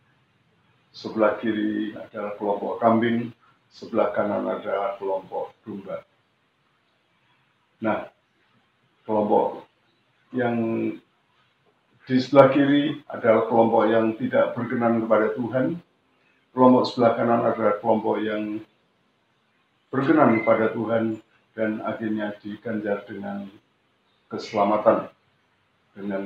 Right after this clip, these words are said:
kemuliaan. Ayat-ayat yang tadi kita bacakan,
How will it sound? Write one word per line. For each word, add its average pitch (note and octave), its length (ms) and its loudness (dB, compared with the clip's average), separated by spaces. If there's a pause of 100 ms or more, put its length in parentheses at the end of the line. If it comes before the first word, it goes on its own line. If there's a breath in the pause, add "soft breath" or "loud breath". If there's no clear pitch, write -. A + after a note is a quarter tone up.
(100)
kemuliaan. A2 640 0 (3000)
Ayat-ayat E3 640 12
yang D3+ 160 8
tadi D3+ 320 6
kita C#3 240 10
bacakan, C#3+ 640 6